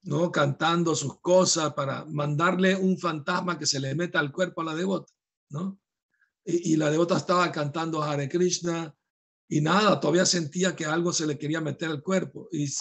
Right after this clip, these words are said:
cantó el mantra de Nrsimhadev y nada, no pasaba nada, el fantasma todavía estaba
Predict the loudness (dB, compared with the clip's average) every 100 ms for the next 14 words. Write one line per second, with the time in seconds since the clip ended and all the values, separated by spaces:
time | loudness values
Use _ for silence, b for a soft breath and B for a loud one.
0 | -4 -2 0 4 4 4 2 2 2 0
1 | 0 0 0 0 0 -2 -4 b b b
2 | _ _ _ -2 0 2 2 2 2 0
3 | 0 0 0 0 0 0 -2 -4 -6 -8
4 | -10 -10 -10 -4 2 2 2 0 0 0
5 | 0 0 -2